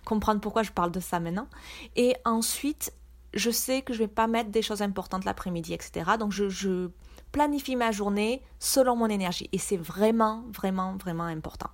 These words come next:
Bon, en fait, c'est pas fini, je vais vous donner un quatrième point, c'est un petit bonus. J'appelle ça se mettre en condition. Donc, si vous n'arrivez toujours pas à surmonter cette crise de l'après-midi, il faut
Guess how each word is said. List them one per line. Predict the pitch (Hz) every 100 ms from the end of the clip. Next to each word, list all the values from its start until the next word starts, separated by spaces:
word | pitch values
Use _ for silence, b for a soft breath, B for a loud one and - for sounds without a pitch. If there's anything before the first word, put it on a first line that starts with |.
| - - - 190
Bon, | 185 - - - 214
en | 220
fait, | 240 233
c'est | 285
pas | 277 277
fini, | 247 214 220
je | 226
vais | 226
vous | 190
donner | 196 190 202 -
un | 180
quatrième | - - 233 - 214 175
point, | 180 180
c'est | - 175
un |
petit | 180 285 294
bonus. | 190 165 254 - - B B B B B
J'appelle | 233 247 262
ça | 226 247 262
se | - -
mettre | 208 196 214 - - -
en | 196 196 202 -
condition. | 233 214 185 - - - - B B
Donc, | 165 - -
si | - 269
vous | 277
n'arrivez | 320 311 285 233 220 - -
toujours | 190 202 240 -
pas | - 262 269 226
à |
surmonter | 220 233 226 226 226
cette | 220 175 -
crise | - - 220 226
de |
l'après-midi, | 262 254 - 254 254 240 254 269 B B B B B
il | 233 247
faut | - - 240